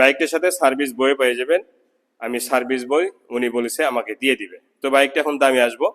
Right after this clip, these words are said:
এই বাইকটির দাম মালিকানা চেঞ্জ সহ, অর্থাৎ শোরুমের কাগজ পরিবর্তন সহ আপনার নামে এক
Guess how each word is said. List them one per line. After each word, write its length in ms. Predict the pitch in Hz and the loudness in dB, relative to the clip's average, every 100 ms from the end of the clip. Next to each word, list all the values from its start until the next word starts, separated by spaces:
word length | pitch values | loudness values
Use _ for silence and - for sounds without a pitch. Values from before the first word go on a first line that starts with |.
| _ _ _ _ - | _ _ _ _ -6
এই 60 | 127 | 2
বাইকটির 400 | 131 135 131 160 131 | 2 2 -2 -4 0
দাম 120 | 131 170 - _ _ _ - 110 | 0 0 -12 _ _ _ -10 0
মালিকানা 420 | 131 139 139 135 131 | 0 2 0 0 -2
চেঞ্জ 180 | 147 147 - | -4 -4 -4
সহ, 140 | 131 110 95 | -4 -4 -4
অর্থাৎ 260 | 110 - 139 - | -6 -4 -6 -4
শোরুমের 340 | 135 139 147 147 | -4 -2 -4 -2
কাগজ 260 | 139 139 151 - | -2 -2 -6 -6
পরিবর্তন 560 | 143 131 131 127 - 123 123 | -4 -2 -4 -4 -6 -6 -6
সহ 140 | - 127 147 131 | -8 -4 -4 -4
আপনার 300 | 120 123 120 120 123 117 | -8 -4 -4 -6 -10 -8
নামে 200 | 113 123 190 _ _ _ _ _ _ _ _ 151 | -4 -2 -4 _ _ _ _ _ _ _ _ -2
এক 160 | 151 | 0